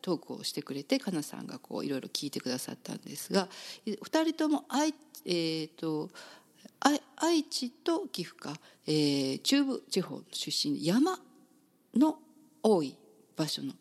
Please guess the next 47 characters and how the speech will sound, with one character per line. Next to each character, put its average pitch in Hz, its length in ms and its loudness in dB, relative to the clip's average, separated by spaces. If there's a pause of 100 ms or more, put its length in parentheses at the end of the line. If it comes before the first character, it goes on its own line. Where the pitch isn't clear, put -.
実 170 300 0
家 147 60 -4
が 135 100 -6
あ 139 40 -6
っ - 40 -14 (100)
て、 - 140 -12
ど 208 140 4
ち - 100 2
ら 403 80 4
も 330 140 -4
お 151 100 -4
寺 135 220 -6
な 165 180 -16
ん 175 80 -18
で - 100 -20
す - 160 -12
が、 - 120 -12 (640)
そ - 160 6
れ 339 160 4
で 311 240 0 (320)
夏 302 800 2 (100)
か 214 100 0
ら 165 120 4
秋 190 340 -2
の 202 320 2
イ 180 100 -2
ベ 170 160 -2
ン 165 100 -6
ト 165 100 -6
に 160 100 -4
つ - 140 -6
い 151 80 -6
て 233 160 2
い 190 60 0
ろ 156 120 0
い - 20 -4
ろ 147 100 -2
伺 147 360 -4
っ 143 60 -4
た 147 220 -8
ん 143 120 -4
で 147 140 -10
す - 160 -10
が、 214 200 2 (400)
今 254 360 6
日 160 40 -8
は、 196 240 -2